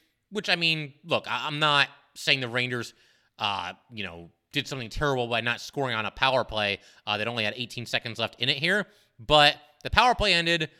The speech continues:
and you immediately get a two-on-one for the Bruins, and you've got Marchand passing to Clifton,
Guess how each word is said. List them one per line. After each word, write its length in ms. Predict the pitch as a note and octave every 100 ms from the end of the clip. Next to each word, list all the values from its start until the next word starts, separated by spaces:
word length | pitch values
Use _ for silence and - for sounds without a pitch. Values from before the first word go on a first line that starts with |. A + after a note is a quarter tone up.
| _ _ _
and 380 | C3+ C#3+ C#3 C#3
you 100 | C#3
immediately 380 | C#3+ D#3+ E3+ D#3+
get 180 | C#3 C#3
a 80 | B2+
two-on-one 1000 | - - F3 C3+ C3 A2 B2 C3+ D3+ D3+ _ _ _
for 320 | - C#3+ D3
the 100 | B2+
Bruins, 400 | G2+ C3+ E3 D#3
and 100 | B2+
you've 100 | A2+
got 240 | C3 B2+ - -
Marchand 640 | A#2+ D3 F3 - D#3+ D#3 D3 - _
passing 340 | D#3 D3+ -
to 60 | C3
Clifton, 560 | - D3 - C#3+ C#3+